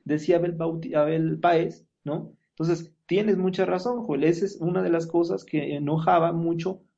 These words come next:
a los que ya después fueron convencionistas, ¿no? Esa diferencia que había, ¿no? Pero obviamente ellos no entendían el contexto, pero simplemente traba-, trataban de pelear por lo que ellos consideraban justo, pero obviamente el contexto del país,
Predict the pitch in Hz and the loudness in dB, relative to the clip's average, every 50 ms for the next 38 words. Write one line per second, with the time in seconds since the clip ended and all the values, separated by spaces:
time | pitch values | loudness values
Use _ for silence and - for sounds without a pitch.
0 | _ - - 147 143 143 147 160 165 160 - 151 131 131 139 147 156 147 - 175 | _ -8 -4 -2 -2 0 0 0 -2 -2 -2 0 2 2 2 2 2 -2 -2 -2
1 | 165 165 - 170 165 165 170 165 165 151 151 151 151 156 160 165 165 185 202 202 | -2 -2 0 0 0 0 -2 -2 -2 -2 -2 -2 -4 -4 -4 -4 -2 -2 -4 -4
2 | - - 139 127 - 135 139 139 - - _ _ _ _ - 139 135 - - 170 | -8 -10 -12 -12 -10 -10 -12 -12 -12 -16 _ _ _ _ -4 -4 -4 0 0 2
3 | 165 156 160 - - - _ - 131 151 151 - - 160 151 156 170 170 160 160 | 2 2 0 -2 -8 -14 _ 2 4 4 6 6 4 4 4 4 4 2 2 -2
4 | - - - - - - _ - - 147 135 123 131 139 135 - 135 139 - _ | -4 -6 -14 -16 -18 -20 _ -8 -6 -4 -4 -2 0 0 0 0 -2 -8 -12 _
5 | _ - 135 123 135 - - - - _ _ _ _ _ _ _ - 156 151 151 | _ -14 -10 -8 -8 -8 -10 -12 -16 _ _ _ _ _ _ _ 2 4 6 6
6 | 156 165 180 175 165 175 180 180 190 180 180 175 165 170 175 180 180 180 185 175 | 6 6 6 4 4 2 2 2 2 2 4 2 2 2 -2 -2 0 0 0 0
7 | 170 160 165 175 165 165 165 165 160 151 156 160 220 220 - - - 127 - _ | 0 0 0 0 0 0 -4 -4 -4 -4 -4 -4 -4 -6 -6 -12 -16 -20 -20 _
8 | _ _ - 131 127 127 127 151 156 160 175 165 151 156 165 160 _ _ _ _ | _ _ -14 -12 -12 -8 -6 -4 -2 0 2 2 0 0 -2 -6 _ _ _ _
9 | - 131 131 131 135 - 135 135 135 147 156 165 165 170 165 165 190 165 147 147 | -2 0 0 0 0 -2 -2 0 0 0 2 4 2 2 2 4 4 4 4 4
10 | 143 139 - - - _ _ _ _ - 139 131 131 131 131 139 139 156 147 160 | 4 2 0 -4 -12 _ _ _ _ -4 -2 0 2 0 0 -2 -2 2 2 2
11 | 156 160 147 135 143 131 139 139 135 135 - 190 185 - - 127 131 131 127 123 | 2 0 -4 -2 0 0 0 -2 -2 -4 -6 -6 -6 -4 -6 -6 -2 0 2 2
12 | 123 123 127 131 151 156 156 165 165 165 - 135 127 127 127 127 - - 135 131 | 2 2 2 2 0 0 0 -2 -2 -2 -2 -4 0 0 0 0 0 0 0 0
13 | 131 127 127 135 131 131 127 131 131 - | 2 2 4 4 4 4 4 2 0 -4